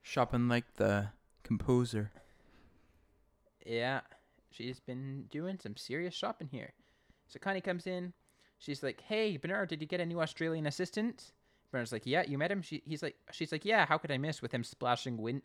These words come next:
Speaker 2: water all over the windows?" Bernard's like, "Uh-oh, I better go check his work." Connie's like, "Yeah, he's a kinda cute kid, though." <laughs> Kinda funny.
Speaker 1: Yeah.
Speaker 2: Anyway, so Bernard goes.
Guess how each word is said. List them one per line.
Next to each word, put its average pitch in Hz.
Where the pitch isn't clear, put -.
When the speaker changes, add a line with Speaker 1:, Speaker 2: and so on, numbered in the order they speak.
Speaker 2:
water 123
all 104
over 110
the 107
windows?" 113
Bernard's 98
like, 95
"Uh-oh, 95
I -
better 101
go 87
check 101
his 98
work." 98
Connie's 117
like, 113
"Yeah, 123
he's 151
a -
kinda 151
cute -
kid, 110
though." 104
<laughs> -
Kinda 117
funny. 107
Speaker 1:
Yeah. 101
Speaker 2:
Anyway, 147
so -
Bernard 123
goes. 107